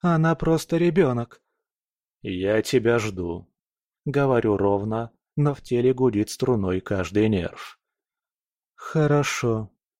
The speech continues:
Мне только надо заехать за документами. Где встретимся? Давайте в кафетерии возле вокзала. Я отдам завод,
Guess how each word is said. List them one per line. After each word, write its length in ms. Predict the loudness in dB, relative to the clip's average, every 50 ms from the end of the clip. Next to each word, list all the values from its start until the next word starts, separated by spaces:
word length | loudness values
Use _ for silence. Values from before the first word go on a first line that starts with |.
| _ _ _ _
Мне 320 | _ 2 2 4 4 2 0
только 360 | 2 2 0 0 2 -2 0
надо 280 | 2 2 2 2 0 0
заехать 460 | 2 0 0 0 0 0 -2 -2 0
за 120 | 0 0 0
документами. 840 | 0 0 0 0 0 2 0 0 -2 -2 -2 -2 -2 -2 -4 -8 _ _ _ _ _ _ _ 0
Где 260 | 0 2 4 2 0
встретимся? 760 | 0 -2 0 0 0 0 0 -4 -4 -2 -2 -2 -2 -2 -6 _ _ _ _ _ _ _ _
Давайте 420 | 0 0 2 2 2 0 0 -2 -6
в 80 | -4
кафетерии 680 | -4 -6 -2 0 0 0 0 0 0 0 2 2 0 2
возле 300 | 2 0 0 2 0 2
вокзала. 640 | 2 0 0 0 0 0 0 0 0 -2 -6 -10 _ _ _ _ _ _ _ _ _ _
Я 320 | -4 -2 0 2 2 2
отдам 300 | 2 2 2 0 0 0
завод, 520 | 0 0 0 0 2 0 -2 -4 -4 -8